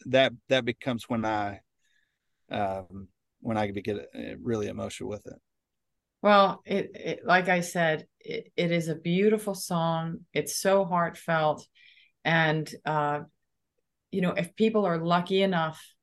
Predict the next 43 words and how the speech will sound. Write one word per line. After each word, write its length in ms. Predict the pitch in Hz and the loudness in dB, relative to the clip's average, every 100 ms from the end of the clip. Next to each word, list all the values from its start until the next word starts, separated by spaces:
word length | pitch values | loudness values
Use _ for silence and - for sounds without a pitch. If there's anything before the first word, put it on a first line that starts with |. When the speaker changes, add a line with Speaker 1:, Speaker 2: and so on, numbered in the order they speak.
| _ _ _ _ _ _ _ _ _ _ - | _ _ _ _ _ _ _ _ _ _ -10
Speaker 2:
to 80 | 160 | 2
have 260 | 175 170 | 6 6
a 60 | 185 | 4
dad 560 | 175 170 156 143 139 | 4 6 8 6 4
like 240 | 147 151 151 | 0 -2 -2
you 160 | 170 | -4
had, 480 | 156 143 135 127 - _ _ | 0 0 0 -2 -6 _ _
and 100 | 151 | -2
like 240 | 160 160 170 | 0 2 4
I 220 | 165 156 | 4 4
had, 300 | 147 139 139 | 2 0 0
and 80 | 156 | -2
like 240 | 143 147 - | -6 -4 -2
Bill 260 | 165 156 | 0 0
had, 320 | 151 135 - - _ _ _ _ _ | -2 -4 -6 -12 _ _ _ _ _
then, 540 | 147 165 151 151 131 - - | 0 2 4 2 -2 -8 -2
you 100 | 165 | 0
know, 220 | 160 156 | 2 2
they're 140 | 170 | 0
going 300 | 180 180 175 165 | 2 2 2 0
to, 100 | 170 | -6
f-, 220 | - - - | -12 -16 -10
to 100 | 175 | -10
feel 720 | - 185 180 170 156 156 - _ _ _ - | -6 0 2 2 2 -2 -6 _ _ _ -2
that. 400 | 147 120 - - - | 0 2 -2 -10 -8
Well, 240 | 190 220 - | 2 4 6
even 240 | 262 262 | 6 6
if 140 | 240 220 | 4 2
they 160 | 185 | -2
didn't, 400 | 170 175 143 143 | 2 2 0 -4
you 140 | - 175 | -4 -2
know, 160 | 170 | 0
there's 240 | 165 170 175 | 0 -2 -2
a 60 | |
certain 420 | 165 - 190 180 170 | -4 -2 -2 -2 -2
bond 440 | 147 151 147 147 | 0 2 0 -2
that 160 | 143 131 | -6 -4
you 100 | 143 | -4
have 300 | 143 147 143 | -2 -2 -4
with 100 | 151 | -8
your 140 | 139 | -10
parents. 560 | - 151 147 139 139 - | -8 -6 -4 -6 -8 -10
And, 240 | 143 - | -10 -10